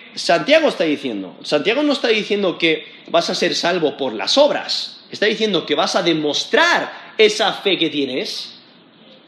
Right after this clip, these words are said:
por medio de tus obras, ¿vale? Estás demostrando, es, es el demostrar por medio de las obras que realmente tienes fe genuina. Y lo que, entonces lo que hace Santiago aquí,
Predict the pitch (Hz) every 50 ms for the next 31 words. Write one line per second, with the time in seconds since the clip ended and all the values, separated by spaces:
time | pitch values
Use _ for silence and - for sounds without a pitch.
0 | - - 147 143 135 139 139 131 120 120 110 104 98 - 95 - - 104 85 -
1 | - - - - - - - - - - - - - - - - - - - -
2 | - - - 123 185 - - - - - - - 185 190 180 160 175 175 165 151
3 | 139 127 - - - 185 175 151 135 147 151 147 - 180 175 160 - - 175 156
4 | 156 147 147 147 131 127 117 - - - 165 151 131 107 - - - - - -
5 | - - - - - - - - - - - - 135 127 127 147 208 247 196 156
6 | 139 127 113 131 127 123 135 - - - 214 196 180 180 190 196 214 233 226 190
7 | 185 170 - 180 196 196 185 170 147 - - - - 180 160 135 - 147 139 131
8 | 127 135 175 208 175 120 80 - - - - - - - - - - - - -
9 | - - - - - - - - - - - - - - - - - - - -
10 | - 151 160 156 156 147 156 156 160 151 160 143 139 139 180 214 240 247 226 -
11 | 196 190 220 - 294 262 - 233 190 175 165 208 220 220 202 170 - - 233 214
12 | 196 175 175 -